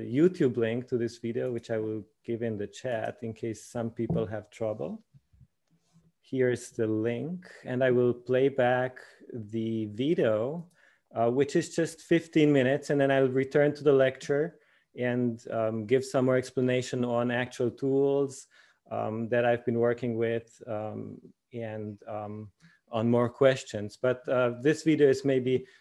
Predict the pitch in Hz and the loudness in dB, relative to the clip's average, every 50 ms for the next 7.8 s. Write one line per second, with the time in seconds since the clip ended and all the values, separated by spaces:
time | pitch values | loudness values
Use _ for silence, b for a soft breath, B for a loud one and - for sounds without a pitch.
0 | B - - 139 131 127 120 127 123 123 120 - 131 123 135 139 135 - 143 127 | B -8 -2 0 0 2 2 2 2 2 0 -2 2 2 2 2 2 0 -2 0
1 | - 143 131 139 147 139 139 131 143 147 156 151 - 170 - - 160 151 156 160 | 2 2 4 6 6 6 6 6 4 2 2 0 -4 -6 -4 -2 -2 0 0 -2
2 | 160 - - 175 170 175 175 b b b b b b b _ - 135 135 - 165 | -2 -4 -4 -4 -4 -4 -8 b b b b b b b _ 0 0 2 2 0
3 | 156 160 - - 139 143 139 135 131 135 - 131 127 127 123 123 107 - _ _ | -2 -2 -2 2 4 4 6 4 2 2 2 2 4 4 4 2 0 -4 _ _
4 | _ _ - 131 _ _ _ _ _ _ - - 156 143 139 139 135 135 127 131 | _ _ -20 -20 _ _ _ _ _ _ -10 -4 -2 0 2 2 2 0 0 -4
5 | - - - _ _ _ _ _ _ - 127 123 135 127 127 135 135 127 127 123 | -10 -14 -18 _ _ _ _ _ _ -14 -4 0 0 2 4 4 4 4 2 2
6 | - 139 131 123 - 113 117 113 110 110 - - - 120 120 113 - - 117 110 | 0 -2 -2 -2 -2 0 2 2 2 0 -2 -4 0 0 0 0 0 -4 -6 -4
7 | 107 104 101 110 104 101 101 - 107 104 101 98 - 113 _ _ | -4 -4 -4 -4 -4 -4 -4 -6 -6 -6 -6 -8 -10 -14 _ _